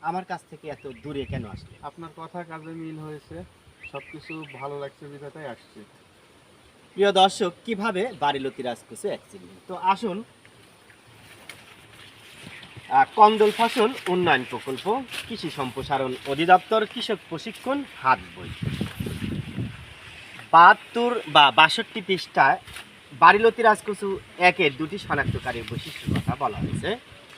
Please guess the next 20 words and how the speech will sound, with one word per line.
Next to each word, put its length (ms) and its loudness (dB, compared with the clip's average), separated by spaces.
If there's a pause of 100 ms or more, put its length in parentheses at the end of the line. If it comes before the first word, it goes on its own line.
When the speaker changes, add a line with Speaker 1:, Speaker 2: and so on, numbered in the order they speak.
(600)
Speaker 1:
প্রথম 320 4
বৈশিষ্ট্য 460 2
দেখেন, 420 4 (760)
পাতা, 640 12 (180)
এটা 180 8
পাতা 360 8
এবং 220 6
বোটার 300 8
সংযোগস্থলে 760 6 (760)
হালকা 520 8 (120)
লালচে 300 6
চিহ্ন 260 -4
থাকে। 400 -2 (640)
এই 100 6
দেখেন, 300 -4 (420)
হালকা 440 4 (180)
লালচে 380 4
চিহ্ন 240 -4 (340)
রয়েছে, 460 -2 (520)
সব 140 4